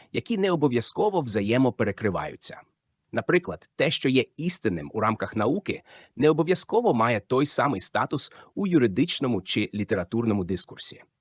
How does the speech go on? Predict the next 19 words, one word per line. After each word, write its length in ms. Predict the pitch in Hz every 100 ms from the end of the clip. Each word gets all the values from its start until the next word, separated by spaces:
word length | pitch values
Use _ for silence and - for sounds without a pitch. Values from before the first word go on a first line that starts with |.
| _ _ - _
Це 160 | - -
означає, 560 | 202 170 180 165 90
що 240 | - - 113
неможливо 560 | 131 160 127 160 208
встановити 520 | - - 113 113 180
єдині 460 | 117 98 101 147 185
критерії 560 | - 104 - 139 151 139
для 180 | 98
оцінки 540 | - 95 - 151 185 107
всіх 360 | - - 151
форм 320 | - 113 107 101
знання. 500 | 98 82 73 - - _ _ _ _ _ _ _ _ _ _ _ -
Відповідно, 640 | 123 127 131 214 101 - -
спроби 440 | - - 202 214
створити 460 | - - 131 170 131
загальну 480 | 110 - 143 156
теорію 480 | 135 107 117 98 82
або 220 | 104 98 107
метадискурс, 920 | 110 - 147 107 98 - - -